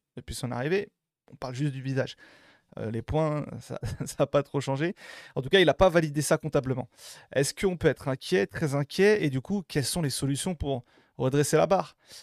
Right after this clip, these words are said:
Euh, voilà, euh, Opti, euh, j'avais prévu de t'interroger là-dessus, désolé.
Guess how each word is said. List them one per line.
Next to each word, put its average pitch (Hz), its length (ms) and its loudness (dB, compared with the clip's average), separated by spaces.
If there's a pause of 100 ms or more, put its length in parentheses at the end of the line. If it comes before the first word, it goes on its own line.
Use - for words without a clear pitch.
(140)
Euh, 117 640 2
voilà, 143 300 2
euh, 104 600 -8
Opti, 175 500 -2 (100)
euh, 110 380 -6 (300)
j'avais 123 180 -6
prévu 120 260 -4
de - 60 -18
t'interroger 117 420 -8
là-dessus, 113 240 -14
désolé. 107 280 -14